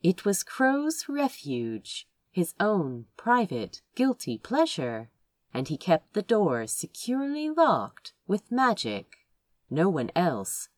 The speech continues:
had ever been allowed in.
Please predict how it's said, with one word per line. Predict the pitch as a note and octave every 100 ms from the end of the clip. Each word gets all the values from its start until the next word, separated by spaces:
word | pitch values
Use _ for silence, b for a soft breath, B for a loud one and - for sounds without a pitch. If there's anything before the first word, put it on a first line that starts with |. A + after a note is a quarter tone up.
| _
had | G3+ F#3 - A3+
ever | D#4+ - B2+ A#2 G#2 _ _
been | D3 C3+
allowed | B2+ C3 E3 D3+ A#2 G#2 -
in. | F3+ B3 F#3+ A#2 G#2+ G#2